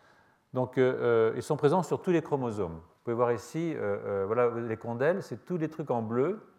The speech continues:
toutes les choses bleues que vous voyez ici, ça c'est les, c'est les vingt et un chromosomes humains, les vingt-deux, pardon, chromosomes humains,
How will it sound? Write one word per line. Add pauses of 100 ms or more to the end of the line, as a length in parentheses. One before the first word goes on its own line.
(260)
toutes
les
choses
bleues
que
vous
voyez
ici,
ça
c'est
les,
c'est
les
vingt
et
un
chromosomes
humains, (500)
les
vingt-deux,
pardon, (540)
chromosomes
humains,